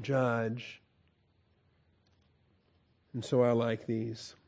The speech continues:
Anyway, this is part of Job's argument that God was not being fair, and that because he was God, uh, and could pull rank and hide in heaven, and Job was a human and stuck on earth,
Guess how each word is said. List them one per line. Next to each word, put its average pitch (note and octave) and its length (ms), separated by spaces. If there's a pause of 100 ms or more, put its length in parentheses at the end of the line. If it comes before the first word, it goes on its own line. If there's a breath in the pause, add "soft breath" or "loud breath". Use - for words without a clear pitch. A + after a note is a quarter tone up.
(920 soft breath)
Anyway, B2 260
this A#2+ 180
is A#2+ 160
part A#2 240
of A2+ 100
Job's A2+ 300
argument A2+ 480
that A#2 180 (340 soft breath)
God B2+ 220
was A#2+ 160
not B2+ 220
being B2+ 220
fair, C3+ 400
and B2 220
that B2 140
because B2 300
he C3 60
was B2+ 180
God, C3+ 380 (380 loud breath)
uh, B2+ 60
and B2 220
could A#2+ 160
pull C#3 240
rank C3+ 320
and B2 100
hide C3+ 240
in B2+ 120
heaven, C#3 340 (240 loud breath)
and A#2+ 180
Job C3 240
was B2 160
a A2+ 40
human D3 380
and B2+ 140
stuck C#3+ 260
on B2+ 160
earth, E3 280